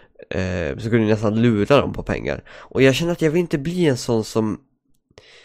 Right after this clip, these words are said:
måste ta bort saker för att det är lite offensiv mot en liten person, och det är lite,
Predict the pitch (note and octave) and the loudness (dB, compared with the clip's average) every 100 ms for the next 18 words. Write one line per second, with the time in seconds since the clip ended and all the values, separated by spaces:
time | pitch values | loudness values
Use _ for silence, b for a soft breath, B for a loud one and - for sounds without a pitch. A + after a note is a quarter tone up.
0 | b b - B2 - - C#3 A#2 D#3 - | b b -6 -6 -6 -8 -4 4 4 4
1 | - - - A#2+ G#2+ - G#2+ G#2 G#2+ - | -10 -10 -2 0 0 -2 -4 -2 -6 -4
2 | A2 G#2 A2 A#2 A2+ - - - - B2 | -4 -4 -2 -2 -2 -2 -4 -4 -2 0
3 | A2+ G#2+ - G2 G2+ G2+ - G#2+ G2+ G2+ | 0 -4 -4 -4 -4 -6 -4 -4 -2 -4
4 | G2+ G2 - F#2+ F2+ G2+ - G2+ G2 F#2 | -4 -6 -6 -8 -8 -10 -6 -6 -6 -2
5 | F2 G2+ A2 G#2+ G#2+ G2+ - G2+ | -2 4 4 4 0 -4 -4 -4